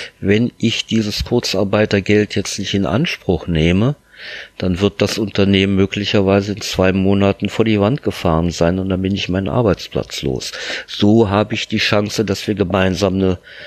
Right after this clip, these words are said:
Durststrecke überwinden können und, äh,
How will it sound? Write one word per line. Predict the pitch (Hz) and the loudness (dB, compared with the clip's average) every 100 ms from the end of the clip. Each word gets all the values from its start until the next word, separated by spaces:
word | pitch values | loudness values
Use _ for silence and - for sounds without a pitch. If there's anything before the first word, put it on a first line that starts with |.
| - - - | -20 -20 -2
Durststrecke | 120 107 117 - - - - 95 - 101 | 2 4 2 -2 -6 -8 -2 -2 0 -2
überwinden | - 95 92 90 92 101 101 - | 0 0 2 2 0 -2 -4 -2
können | - 107 107 90 | 2 2 2 0
und, | 78 92 90 - | 0 0 -2 -4
äh, | 71 78 90 92 | -4 0 2 2